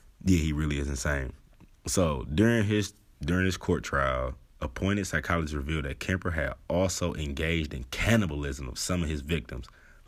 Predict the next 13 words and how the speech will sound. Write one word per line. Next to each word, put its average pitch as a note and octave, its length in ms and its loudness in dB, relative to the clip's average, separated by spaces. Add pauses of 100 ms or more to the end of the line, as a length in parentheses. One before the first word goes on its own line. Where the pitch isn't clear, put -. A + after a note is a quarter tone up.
(300)
He G2 200 4
said F2+ 400 0
that D2 120 -6
he E2+ 120 0
sliced D2 400 -4
flesh G2+ 480 2
from F2+ 240 -2
their E2 160 -2
legs E2+ 520 2
and C#2 200 -10
cooked - 360 0
it D#2 120 -4
and C#2 160 -8